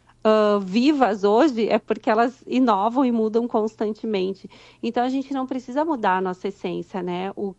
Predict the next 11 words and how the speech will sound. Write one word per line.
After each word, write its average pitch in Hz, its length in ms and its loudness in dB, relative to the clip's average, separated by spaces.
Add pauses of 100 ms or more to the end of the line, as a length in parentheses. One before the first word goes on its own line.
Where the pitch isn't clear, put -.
o 214 120 -8
convite 220 600 -6
que - 120 -6
a 220 60 -4
gente 208 300 -6
faz 202 380 -2
logo 196 320 -4
de 220 120 -8
início 208 320 -6
pras 185 280 -8
empresas 196 560 -8